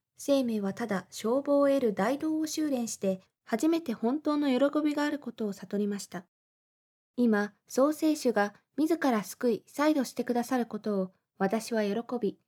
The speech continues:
どれほど幸運なのか、生死に何の関係があるというのでしょうか。心の中で生死の観念さえ薄くなり始めたとき、何もかもすべてが違ってきました。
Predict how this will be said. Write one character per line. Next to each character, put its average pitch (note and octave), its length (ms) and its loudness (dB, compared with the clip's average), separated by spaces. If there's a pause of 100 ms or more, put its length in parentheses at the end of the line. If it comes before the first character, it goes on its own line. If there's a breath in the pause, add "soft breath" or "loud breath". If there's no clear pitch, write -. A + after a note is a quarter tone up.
(200)
ど C#4+ 120 4
れ E4 120 4
ほ C4 160 -4
ど G#3+ 140 0
幸 A#3 280 4
運 C#4 160 2
な C#4 100 0
の B3+ 140 0
か、 F#3 240 -2 (320 soft breath)
生 B3 240 0
死 G#3+ 140 -4
に F#3 160 4
何 B3 220 0
の D4 100 -6
関 A3 240 -4
係 A#3+ 180 -2
が A3+ 100 -4
あ B3 60 -2
る D4 80 -6
と B3+ 160 -8
い A3 140 0
う G#3+ 40 -2
の G3+ 120 0
で F#3+ 100 -4
し - 140 -8
ょ F#3 40 -4
う F#3 40 -8
か。 F3+ 200 -12 (1000)
心 C#4 340 2
の D4 80 -4
中 D4 320 -2
で G3 200 2 (220 soft breath)
生 E4 240 4
死 D#4+ 160 -2
の G#3+ 120 4
観 C4+ 260 2
念 G#3+ 160 4
さ G#3+ 160 -4
え F#3+ 80 2
薄 F3+ 200 -2
く B3+ 120 -2
な B3 100 2
り A#3+ 80 0
始 A#3+ 240 2
め A3+ 80 4
た G#3 140 -4
と G3 80 -4
き、 - 260 -6 (480)
何 D4 220 6
も A#3 140 6
か D4 140 0
も D4+ 140 2
す C4+ 160 2
べ C4 100 6
て A#3 140 0
が G#3 80 0
違 F#3+ 240 0
っ A3+ 80 -2
て A#3+ 140 -8
き A3 100 0
ま G#3+ 80 2
し - 120 -10
た。 F3 180 -6